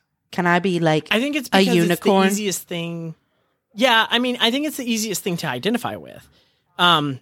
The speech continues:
Speaker 2: because as humans, we don't really identify with anything. I mean, look at us growing up. You know, we all used to pretend to be animals as kids, you know,
Speaker 1: Uh-huh.
Speaker 2: growing up with those small edges. Huh?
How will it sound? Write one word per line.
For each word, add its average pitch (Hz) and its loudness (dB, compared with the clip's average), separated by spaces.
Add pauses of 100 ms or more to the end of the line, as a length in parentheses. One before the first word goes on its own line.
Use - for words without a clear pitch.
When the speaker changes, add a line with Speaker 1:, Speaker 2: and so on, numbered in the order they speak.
(140)
Speaker 2:
because 196 2
as 170 -4
humans, 214 0
we 165 -2
don't 160 0
really 185 0
identify 151 0
with 147 -4
anything. 160 -2 (280)
I 202 4
mean, 202 2
look 214 2
at 240 2
us 208 2
growing 165 2
up. 151 0 (260)
You 151 -8
know, 139 0
we 139 -2
all 143 2
used 143 -2
to 143 -10
pretend 139 -2
to - -2
be 135 -4
animals 123 -2
as 98 -4
kids, 113 -2 (420)
you 135 0
know, 127 0 (240)
Speaker 1:
Uh-huh. 156 4
Speaker 2:
growing 151 4
up 139 -2
with - -18
those 147 2
small 135 0
edges. 151 -4 (140)
Huh? 196 0